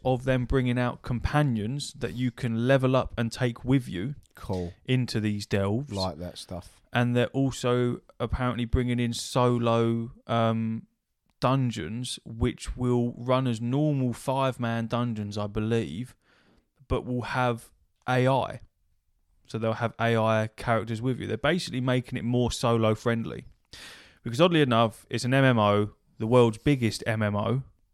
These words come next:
Speaker 1: and most people play on their own.
Speaker 2: Yep.
Speaker 1: Because that's just how it rolls.
Speaker 2: Because most people are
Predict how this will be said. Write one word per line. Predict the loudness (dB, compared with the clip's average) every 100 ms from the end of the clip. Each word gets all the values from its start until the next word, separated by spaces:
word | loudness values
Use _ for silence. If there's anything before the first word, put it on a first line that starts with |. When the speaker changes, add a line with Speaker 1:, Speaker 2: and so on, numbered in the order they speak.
| _ -20 _
Speaker 1:
and | 0 4 4 2 -2 -8 _
most | -8 -4 -2 2 2 2
people | 0 -2 0
play | 0
on | 0
their | 0 -4
own. | -8 -16 _ _ _
Speaker 2:
Yep. | -8 -8 _ _ _ _ _
Speaker 1:
Because | -8 -4 -2
that's | -2 -2
just | -4 -8
how | -6 0 2 2 2 -2
it | -4 -10 -16
rolls. | -12 -10 -8 -10 -8
Speaker 2:
Because | -8 -4 -4 0
most | 0 2
people | -2 -2 -2
are | -4